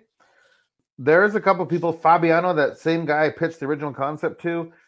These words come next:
him and a guy named Arthur, who probably still leads Project on Top Shot, and a guy named Benny, who was there for a long time. And Benny is my fucking hero. He would tell you that I'm a mentor to him, and I would tell you that he's a hero to me. Benny's a fucking lunatic in all the right ways.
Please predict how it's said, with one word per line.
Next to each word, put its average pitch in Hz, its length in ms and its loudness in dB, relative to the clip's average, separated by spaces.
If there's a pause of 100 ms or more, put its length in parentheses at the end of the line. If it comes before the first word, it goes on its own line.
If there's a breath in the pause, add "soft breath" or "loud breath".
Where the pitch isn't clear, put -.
(100)
him 185 160 0
and 185 100 -2
a 165 40 -2
guy 165 140 4
named 156 220 -2
Arthur, 156 540 0
who 135 140 -8
probably 139 420 -6
still 143 200 -8
leads 131 180 -8
Project 127 340 -6
on 120 80 -8
Top 127 240 -6
Shot, 135 320 -2
and 110 80 -8
a 117 60 -8
guy 123 140 0
named 113 280 -6
Benny, 107 400 -6 (300)
who 110 80 -6
was 104 80 -4
there 110 160 2
for 107 80 -8
a 107 40 -2
long 104 140 -2
time. 98 180 -6
And 104 140 -8
Benny 165 440 0 (260 soft breath)
is 110 140 -6
my 113 140 0 (120)
fucking 123 320 0
hero. 104 340 2 (280 soft breath)
He 220 100 2
would 202 140 0
tell 196 220 8
you 147 200 2
that 127 140 0
I'm 143 260 2
a 123 40 -2
mentor 123 420 0
to 107 120 -8
him, 101 300 -8
and 95 100 -8
I 127 80 0
would 120 140 -4
tell 127 120 0
you 117 140 -2
that 101 120 -6
he's 113 160 -8
a 90 40 -14
hero 107 280 -6
to 98 120 -20
me. 95 260 -16 (300)
Benny's 139 260 -4
a 113 60 -2
fucking 127 420 -6
lunatic 113 440 -6
in 101 80 -12
all 117 140 -2
the 110 80 0
right 104 180 0
ways. 95 340 -4